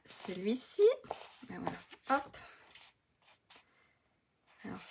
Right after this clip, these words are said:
le vert, à mon avis, ça, c'est le perruche de parade. On a le rouge. Hop, puis derrière, c'est fleur de cerisier, si je me trompe pas.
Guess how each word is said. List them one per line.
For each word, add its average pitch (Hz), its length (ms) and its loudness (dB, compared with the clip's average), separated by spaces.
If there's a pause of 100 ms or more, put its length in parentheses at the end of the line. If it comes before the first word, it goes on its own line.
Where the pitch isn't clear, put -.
(240)
le 185 120 -4
vert, 196 420 -4
à 190 40 -4
mon 190 180 -4
avis, 190 260 -2
ça, 202 200 -2
c'est - 220 -4
le 180 300 2
perruche 226 640 0 (180)
de 196 100 -4
parade. 196 540 -2 (2000)
On 175 100 0
a 165 80 0
le 165 160 0 (140)
rouge. 415 440 8 (1900)
Hop, 277 100 -2 (140)
puis 208 100 -10
derrière, 208 480 4
c'est - 200 -4
fleur 254 460 2
de 240 100 0
cerisier, 220 580 -2
si 254 220 -4
je 254 60 2
me 247 120 4
trompe 214 320 0 (140)
pas. 247 180 4